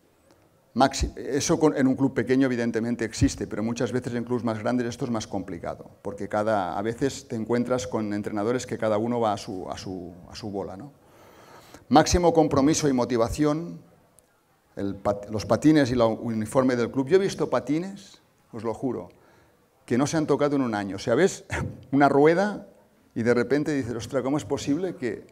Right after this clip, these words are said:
esta rueda sigue siendo la misma de hace, de cuando, eh, compró el patín?", ¿no? Y entonces yo creo que son cosas que no cuesta nada dedicar media hora un día a los niños a enseñarles un poco la mecánica del patín, ¿no?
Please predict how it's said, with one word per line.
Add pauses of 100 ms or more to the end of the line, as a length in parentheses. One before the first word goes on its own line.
(500)
esta
rueda
sigue
siendo (340)
la
misma
de
hace,
de
cuando, (180)
eh,
compró
el
patín?",
¿no? (260)
Y
entonces
yo
creo
que
son
cosas (260)
que
no
cuesta
nada
dedicar
media
hora
un
día
a
los
niños
a
enseñarles
un
poco
la
mecánica
del
patín,
¿no?